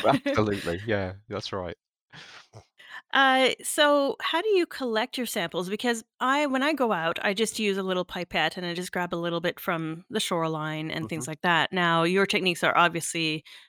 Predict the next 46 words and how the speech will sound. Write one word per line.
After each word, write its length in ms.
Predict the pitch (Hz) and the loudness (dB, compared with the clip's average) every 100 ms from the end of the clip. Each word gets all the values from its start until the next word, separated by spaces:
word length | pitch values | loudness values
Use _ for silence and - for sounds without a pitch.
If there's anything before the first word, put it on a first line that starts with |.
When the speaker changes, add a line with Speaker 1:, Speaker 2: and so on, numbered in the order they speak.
| - | -4
Speaker 1:
much 200 | 190 - | -4 0
more 100 | 160 | -2
complex, 960 | - - 170 - 233 190 180 - - - | -2 -4 -2 2 4 6 4 2 -2 0
um, 460 | 185 175 170 170 - | 2 4 2 0 -2
so 180 | - 254 | 0 2
how 120 | 277 | 4
do 60 | |
you 120 | 320 240 | 2 2
gather 340 | 220 214 208 | 4 4 2
your 140 | 185 | 0
samples? 520 | 175 170 156 143 160 160 | -4 -6 -6 -6 -6 -4
What, 300 | 185 180 196 | -4 -4 -4
uh, 320 | 180 170 175 | -2 -2 -6
can 100 | - | -4
you 60 | 196 | -4
explain 400 | 185 - 180 170 | -4 -10 -6 -6
that 100 | 156 | -6
to 120 | - | -10
us? 200 | - - - - _ | -12 -14 -16 -20 _
Speaker 2:
Okay, 280 | 139 - 110 | -8 -2 0
well, 200 | 104 113 | 0 0
I 60 | 101 | 0
mean, 240 | 117 101 | -2 -8
there 140 | 85 101 | -8 -8
are 60 | |
so 280 | 92 - 120 | -4 -4 -4
many 200 | 107 95 | -4 -8
different 340 | 95 92 87 78 | -8 -10 -10 -8
ways 240 | 90 87 | -6 -6
of 80 | - | -8
collecting 460 | - 92 - - 87 | -6 -6 -6 -10 -6
plankton 500 | 98 95 - - 82 | -6 -6 -8 -10 -4
samples, 540 | - 85 85 90 85 | -4 -4 -6 -10 -10
and 120 | 92 | -4
they, 180 | 90 90 - - | -2 -2 -4 -4
they're 200 | 101 95 | -2 0
all, 160 | 90 - _ | -4 -10 _
they've 260 | 95 90 95 | -12 -8 -6
all 140 | 82 | -6
got 160 | - - | -8 -8
their 160 | 82 76 | -4 -2
sort 180 | - | -2
of 100 | - - | -4 -2
pros 340 | 90 82 - | 0 0 -6
and 100 | 78 | -8
cons. 460 | - 87 80 82 | -2 -2 -2 -4